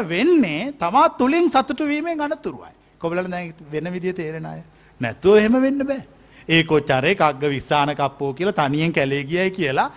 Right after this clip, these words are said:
ඒක කඟ වේ නනක් වගේ හැසිරෙන්නෙක් වෙන්නේ නැහැ. වනාන්තරයක තනියෙන් හිටියයි කියලා ඒ කඟ වේ නනක් වෙන්නේ නැහැ. කඟ වේ නනක් වෙන ධර්ම ඉගෙන ගන්න ඕන.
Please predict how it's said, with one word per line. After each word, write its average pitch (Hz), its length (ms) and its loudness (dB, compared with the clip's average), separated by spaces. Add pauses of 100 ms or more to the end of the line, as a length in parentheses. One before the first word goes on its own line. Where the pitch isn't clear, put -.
(220)
ඒක 175 220 -2
කඟ 233 380 4
වේ 247 140 2
නනක් 254 300 2
වගේ 254 240 0
හැසිරෙන්නෙක් 277 520 0
වෙන්නේ 311 220 0
නැහැ. 330 240 0 (2250)
වනාන්තරයක 180 600 4
තනියෙන් 185 360 0
හිටියයි 208 320 2
කියලා 240 200 -2
ඒ 220 80 2
කඟ 208 280 0
වේ 254 160 2
නනක් 294 300 0
වෙන්නේ 320 240 -2
නැහැ. 311 240 -6 (720)
කඟ 151 280 -4
වේ 180 200 2
නනක් 143 360 0
වෙන 180 200 -4
ධර්ම 135 300 0
ඉගෙන 117 220 -6
ගන්න 85 320 -16
ඕන. - 160 -20